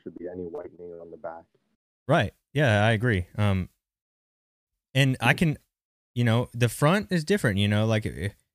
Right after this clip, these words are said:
Speaker 2: again, if, if, if this is a nine point five and everything is like this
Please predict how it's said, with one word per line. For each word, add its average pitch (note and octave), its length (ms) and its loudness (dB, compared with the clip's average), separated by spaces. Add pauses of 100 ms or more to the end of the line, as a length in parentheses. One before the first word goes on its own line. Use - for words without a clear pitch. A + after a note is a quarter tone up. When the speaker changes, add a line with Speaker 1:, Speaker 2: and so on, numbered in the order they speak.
(140)
Speaker 2:
again, A#2 300 0
if, G2+ 180 -4
if, G#2 220 -6 (160)
if G#2+ 100 -4
this C3 160 -2
is C#3+ 120 -4
a C3+ 60 2
nine B2 220 0
point A#2+ 220 -2
five A2 420 0 (880)
and G#2 200 2
everything A#2 420 0
is G#2+ 100 0
like A2+ 220 0
this A#2+ 320 -2